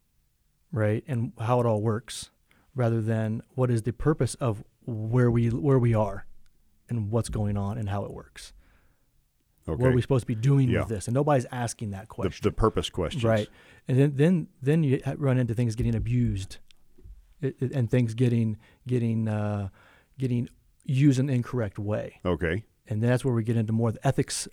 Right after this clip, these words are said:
Speaker 1: of, of this
Speaker 2: Right.
Speaker 1: study and what's
Speaker 2: Right.
Speaker 1: going on.
Speaker 2: Right. It, yeah, that, which goes to the, uh, the question of, eh, c-, should we do everything that we
Speaker 1: Mm-hmm.
Speaker 2: can do?
Speaker 1: Yes.
Speaker 2: Yeah, we
Speaker 1: Yes.
Speaker 2: can do a lot of things, but should we do
Speaker 1: Right.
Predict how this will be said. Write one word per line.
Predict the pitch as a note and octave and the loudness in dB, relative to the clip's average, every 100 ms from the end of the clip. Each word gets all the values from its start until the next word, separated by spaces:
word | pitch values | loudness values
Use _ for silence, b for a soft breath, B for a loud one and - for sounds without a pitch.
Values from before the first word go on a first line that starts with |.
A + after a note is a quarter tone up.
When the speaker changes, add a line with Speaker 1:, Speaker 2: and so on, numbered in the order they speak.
| - | -4
Speaker 1:
of, | G#2 G2+ G#2 - | -2 -2 -6 -4
of | A2+ | -2
this | A2 | 2
Speaker 2:
Right. | B2 D#2+ | 2 2
Speaker 1:
study | - - - _ - | -2 -8 -12 _ -8
and | B2+ | -4
what's | F#2 | 0
Speaker 2:
Right. | F#2+ | 0
Speaker 1:
going | D#2+ - | -2 -6
on. | - _ | -16 _
Speaker 2:
Right. | F#2 F#2 D2+ | 2 2 2
It, | F2 F2 | 0 0
yeah, | A#2 F#2 | 2 2
that, | F2+ F#2+ | 2 -2
which | F#2+ G2+ - G2+ | -2 -4 -4 0
goes | G#2+ G#2 - | 2 2 -2
to | F#2 E2+ | -4 -2
the, | D#2+ D2+ C#2+ | -2 -2 -4
uh, | B1+ - b b b b b - | -8 -12 b b b b b -10
the | |
question | F2+ A2 G2 - E2 | -2 0 0 -2 -4
of, | D2 - | -6 -12
eh, | G2+ - _ - | -16 -16 _ -20
c-, | - - - - | -16 -16 -18 -14
should | - - - D3+ A#2 | -6 -2 2 2 2
we | E2+ D2+ | -4 -2
do | D#2+ D#2+ | -2 0
everything | F2 F2 C3+ A#2 | 0 -2 0 0
that | F#2 | 0
we | A2 A2 | 0 0
Speaker 1:
Mm-hmm. | A2 | -2
Speaker 2:
can | - A2 G#2 F2 | -4 -2 0 0
do? | G#2 | 0
Speaker 1:
Yes. | G#2 G#2+ - - - - A#3+ | -2 -4 -8 -12 -12 -14 -8
Speaker 2:
Yeah, | B2+ D#2 | -4 -4
we | C#2 | -2
Speaker 1:
Yes. | F2 - | -2 2
Speaker 2:
can | B2 | 4
do | G#2 F2+ | 4 2
a | |
lot | E2+ E2 | 2 0
of | |
things, | D#2 D#2+ - | -2 -6 -4
but | F#2+ | -6
should | - - C#3 D#2+ | -6 -4 -2 -2
we | D2+ C#2 | -6 -8
do | D2 C2+ - | -8 -8 -2
Speaker 1:
Right. | A2+ A2 G2 | 2 2 0